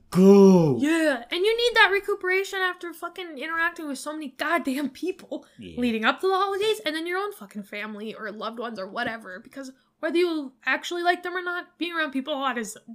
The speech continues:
Speaker 2: a difficult task for a lot of people.
Speaker 1: Mm-hmm.
Speaker 2: But do you have anything to add about those themes and such?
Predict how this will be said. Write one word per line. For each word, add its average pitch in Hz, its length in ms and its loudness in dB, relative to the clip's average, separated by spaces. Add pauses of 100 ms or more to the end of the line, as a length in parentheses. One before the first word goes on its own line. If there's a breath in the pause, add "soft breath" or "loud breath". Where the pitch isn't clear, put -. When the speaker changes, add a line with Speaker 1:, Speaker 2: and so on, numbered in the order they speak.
(120)
Speaker 2:
a 202 80 -12
difficult 208 760 -16
task - 480 -16 (160)
for - 100 -8
a - 40 -6
lot - 220 -10
of - 120 -20
people. - 340 -20 (180)
Speaker 1:
Mm-hmm. 90 240 -12 (400)
Speaker 2:
But 240 220 -14
do 370 60 -4
you 403 60 -4
have 427 60 -8
anything 440 220 -8
to 254 60 -12
add 220 180 -10
about 233 220 -14
those 240 180 -10
themes 240 320 -14
and 233 140 -14
such? 247 140 -20